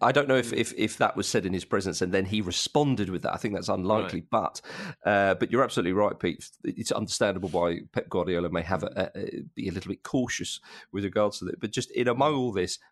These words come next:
Speaker 1: Mourinho managed to get a dig at all the other managers, and he's trying to, uh, get the, the, uh, allegedly, or, or, or he's been accused of trying to get the start date moved so it fits in with his players' fitness, uh,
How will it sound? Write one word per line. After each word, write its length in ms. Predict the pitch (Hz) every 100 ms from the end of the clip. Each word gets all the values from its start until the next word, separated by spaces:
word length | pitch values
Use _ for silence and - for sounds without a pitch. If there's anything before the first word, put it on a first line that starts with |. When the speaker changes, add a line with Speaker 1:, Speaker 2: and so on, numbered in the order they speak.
| -
Speaker 1:
Mourinho 400 | 98 113 123 104
managed 320 | 101 101 -
to 80 | 98
get 200 | 101 -
a 20 |
dig 240 | 87 104 95
at 80 |
all 160 | - 135
the 80 | 95
other 140 | 85
managers, 440 | 85 82 80 85 - - - -
and 280 | 87 90 85 -
he's 220 | 85 -
trying 340 | - 95 87 - -
to, 300 | 85 82 82
uh, 220 | 78 69 - _ _ _
get 140 | - -
the, 220 | 85 80 - -
the, 80 | 95
uh, 40 | -
allegedly, 680 | 104 117 117 113 101 104 101
or, 140 | 98 98
or, 220 | 92 92
or 240 | 95 95 87
he's 200 | 92 -
been 120 | 87
accused 440 | 87 110 104 92
of 100 | 90
trying 240 | - 95 87
to 100 | 90
get 120 | -
the 60 |
start 420 | 104 - 107 78 -
date 260 | 80 -
moved 220 | 92 90
so 140 | - 90
it 180 | 82 -
fits 280 | - -
in 160 | 95 80 - - -
with 160 | 95 92
his 140 | 87
players' 340 | - 98 87
fitness, 480 | - - 78 76 -
uh, 340 | 85 80 80